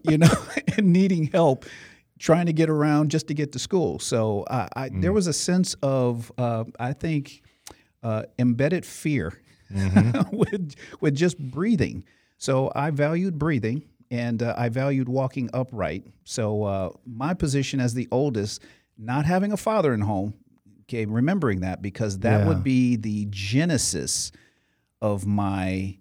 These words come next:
Speaker 1: fear, my hatred. It was a, it was a two-pronged beast that
Speaker 2: Mm.
Speaker 1: this person, this office, this entity was never in my life. So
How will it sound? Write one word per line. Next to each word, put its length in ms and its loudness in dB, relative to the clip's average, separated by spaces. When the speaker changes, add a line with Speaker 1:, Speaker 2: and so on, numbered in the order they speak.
Speaker 1:
fear, 680 -4
my 280 -6
hatred. 720 -6
It 140 -6
was 280 -6
a, 260 -6
it 60 -14
was 100 -6
a 80 -4
two-pronged 1080 -2
beast 640 -4
that 260 0
Speaker 2:
Mm. 100 0
Speaker 1:
this 300 -2
person, 600 -4
this 220 -6
office, 720 -4
this 380 -4
entity 720 -4
was 180 -8
never 320 2
in 100 0
my 160 0
life. 440 -4
So 640 -2